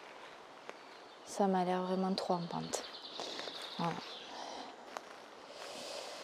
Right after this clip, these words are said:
Euh... Et puis là, il commence à y avoir des arbres en travers. Ouais, ça me semble compliqué.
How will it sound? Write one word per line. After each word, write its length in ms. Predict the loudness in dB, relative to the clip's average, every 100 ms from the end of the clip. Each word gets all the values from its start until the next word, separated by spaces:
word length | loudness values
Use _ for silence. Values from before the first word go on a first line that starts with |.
| -10 -12 -12 2 12
Euh... 840 | 12 12 12 12 12 12 12 10 6 2 -2 -6 -12 -12 -10 -10 -2 2
Et 60 | 8
puis 160 | 12
là, 60 | 12
il 80 | 12
commence 340 | 12 12 12
à 60 | 12
y 40 |
avoir 200 | 12 12
des 240 | 12 12
arbres 240 | 12 12 12
en 120 | 12
travers. 720 | 10 8 10 12 12 12 12 8 -4 -8 -14 -14 -14 -14 -14 -14 -14 -14 -14 -14 -14 -14 -14 -14 -14 -14 -14 -12 -12 -12 -14 -14 -14 -14 -14 -12 -12 -12 -14 -14 -14 -14 -14 -14 0
Ouais, 200 | 6 6 6
ça 180 | 4 4
me 120 | 4
semble 320 | 8 8 8
compliqué. 600 | 10 8 8 0 2 0